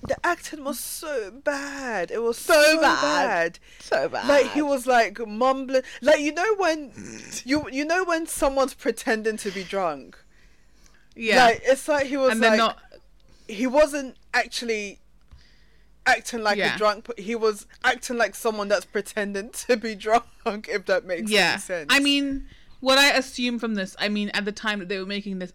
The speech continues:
Speaker 2: I'm guessing Hilary Duff and this guy were, like, seventeen years old, so they I don't know, they probably haven't had, like, alcohol,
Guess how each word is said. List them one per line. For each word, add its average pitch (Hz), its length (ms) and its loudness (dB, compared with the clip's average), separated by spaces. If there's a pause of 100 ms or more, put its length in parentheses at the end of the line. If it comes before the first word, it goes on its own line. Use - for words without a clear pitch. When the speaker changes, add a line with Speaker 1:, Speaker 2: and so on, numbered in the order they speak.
Speaker 2:
I'm 196 240 -4
guessing 202 500 -4
Hilary 190 320 -4
Duff 180 180 -4
and 190 160 -10
this 185 140 -14
guy 185 260 -2
were, 185 80 -2
like, 180 200 -6
seventeen 185 540 -10
years 180 160 -10
old, 180 220 -8
so 202 80 -8
they 190 140 -6 (800)
I 202 220 4
don't 190 200 0
know, 202 220 -2
they 180 120 -6
probably 196 380 -6
haven't 208 360 0
had, 233 320 2
like, 226 260 4 (400)
alcohol, 254 880 6